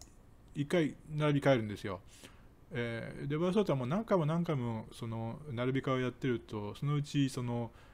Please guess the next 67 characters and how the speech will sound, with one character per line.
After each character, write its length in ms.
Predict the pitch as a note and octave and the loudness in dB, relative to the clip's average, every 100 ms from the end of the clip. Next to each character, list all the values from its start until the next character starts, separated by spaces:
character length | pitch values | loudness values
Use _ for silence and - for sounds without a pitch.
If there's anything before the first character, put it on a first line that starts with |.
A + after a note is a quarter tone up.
| - C3 | -12 -4
え 920 | B2 A#2+ A2+ A2+ G#2+ G#2 A2 - - - - - - - - - - - - - - - | -2 0 0 -2 -2 -6 -8 -10 -12 -16 -18 -16 -16 -16 -18 -20 -20 -20 -20 -20 -20 -14
ー、 40 | |
こ 60 | B2 | -10
う、 60 | A2+ - C#3+ D3+ C#3+ | -10 -12 -14 -12 -10
全 160 | B2 A2+ | -6 -4
部 100 | - | -6
こ 320 | - G#2 - - | -6 -6 -6 -10
う、 40 | - C#3 C3+ - | -10 -10 -10 -10
整 300 | - A2+ A#2 | -6 -4 -2
っ 60 | A2+ | -4
て 120 | - | -6
で 120 | G2+ | -8
す 120 | F2+ - | -10 -10
ね、 180 | G2 - | -10 -8
ソ 140 | B2 | -6
ー 60 | A2+ | -6
テ 100 | A2+ | -6
ィ 40 | |
ン 40 | |
グ 20 | G2+ | -6
が 60 | |
完 160 | A2 A2 | -6 -4
了 160 | A2 | -4
す 100 | G#2 | -6
る 60 | A2+ | -6
っ 40 | G#2+ | -8
て 180 | - | -8
い 40 | F#2+ | -10
う、 60 | G2 - - - - | -12 -18 -20 -20 -10
え 60 | A#2 | -6
ー、 40 | |
ま 120 | B2 | -2
あ、 40 | A2+ | -2
わ 100 | A2+ | 0
か 120 | D#3+ | 0
り 40 | |
や 60 | D#3+ | 0
す 80 | E3 | 2
い 40 | |
ん 40 | |
だ 140 | C3 G#2+ | 2 0
け 80 | G2+ | -2
ど 100 | G2+ | -6
も、 300 | G2+ G2 G#2+ - - - | -6 -8 -10 -16 -20 -10
え 440 | A2 G#2 G2+ G2+ G2 | -6 -4 -4 -6 -8
ー 60 | - | -8
と、 480 | G#2+ G#2 G#2 A#2 C#3 | -8 -8 -8 -10 -2
効 120 | C3 | 0
率 100 | A#2+ | 0
と 80 | A2+ | -4
し 60 | |
て 100 | - | -4
は 60 | C3 | -6
非 100 | A2+ | -4
常 160 | G#2+ | -6
に、 220 | G2+ G2+ C3+ D#3 - | -6 -8 -10 -12 -10
あ、 140 | A#2 | -8
あ 40 | A#2 | -4
ま 120 | A2+ | -2
り 80 | G#2+ | 0
よ 60 | |
ろ 60 | A#2 | -2
し 80 | - | -4
く 100 | G2+ | -6
な 140 | G2 | -6
い、 140 | F#2+ G2+ | -6 -8
え 600 | A2 G#2+ G#2+ G2+ A#2 - | -12 -12 -12 -14 -14 -16